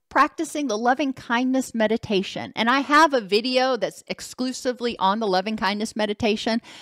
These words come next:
But basically, what you're going to say is something akin to, "May you feel safe, healthy, and at peace." Or, "May you feel safe, healthy, and happy."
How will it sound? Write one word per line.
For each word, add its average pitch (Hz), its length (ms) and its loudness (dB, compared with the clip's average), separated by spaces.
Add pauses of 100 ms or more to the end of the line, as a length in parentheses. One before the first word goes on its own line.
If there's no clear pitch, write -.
(120)
But - 240 2
basically, 302 680 -2 (760)
what 240 180 2
you're 339 140 -2
going 294 300 -2
to 339 100 -2
say 233 440 2
is 214 120 -2
something 277 420 0
akin 233 460 -4
to, 226 360 -8 (460)
"May 240 160 0
you 302 220 -2
feel 226 280 -4
safe, - 760 -2 (580)
healthy, 262 720 -4 (340)
and 196 180 2
at - 180 -4
peace." - 680 -16 (580)
Or, 208 180 -2
"May 208 140 0
you 233 160 -2
feel 226 240 0
safe, 240 360 -6
healthy, 220 400 0
and 208 120 -8
happy." - 560 -8